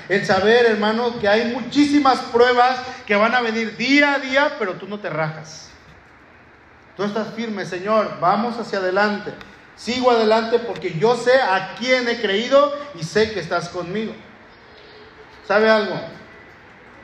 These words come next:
Pablo, por seguir hacia el premio del supremo llamamiento, que era Cristo, él tuvo que padecer mucho. Mucho. Tenemos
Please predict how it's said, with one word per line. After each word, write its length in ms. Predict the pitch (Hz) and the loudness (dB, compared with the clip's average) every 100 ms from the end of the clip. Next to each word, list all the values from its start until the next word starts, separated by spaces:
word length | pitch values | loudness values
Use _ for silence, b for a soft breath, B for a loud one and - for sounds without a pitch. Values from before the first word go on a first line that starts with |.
| - - - - - | -20 -20 -20 -20 -2
Pablo, 300 | 185 208 233 | 2 4 2
por 180 | 208 190 | 0 -4
seguir 280 | 190 175 208 | -2 0 2
hacia 200 | 208 190 | 2 0
el 60 | 156 | 0
premio 680 | 190 196 202 202 196 - - - - 151 | -2 0 2 4 2 0 -12 -18 -14 -4
del 220 | 165 165 | -2 -2
supremo 460 | 160 175 196 208 196 | -4 -2 -2 0 -2
llamamiento, 720 | 170 156 160 170 160 143 139 | 0 0 0 -2 -4 -4 -8
que 60 | 170 | -4
era 240 | 170 170 | -4 -4
Cristo, 420 | 185 202 - 165 175 | -6 -8 -6 -4 -4
él 120 | 220 | -4
tuvo 260 | 285 240 | -4 -4
que 80 | 190 | -4
padecer 400 | 151 143 143 147 | -4 -4 -4 -6
mucho. 380 | 139 131 120 - - - - - - - - - - - - | -6 -8 -10 -14 -18 -20 -20 -20 -20 -20 -20 -20 -20 -20 -14
Mucho. 340 | 190 233 - 175 | -2 -2 0 -2
Tenemos 400 | 190 208 240 | 0 2 2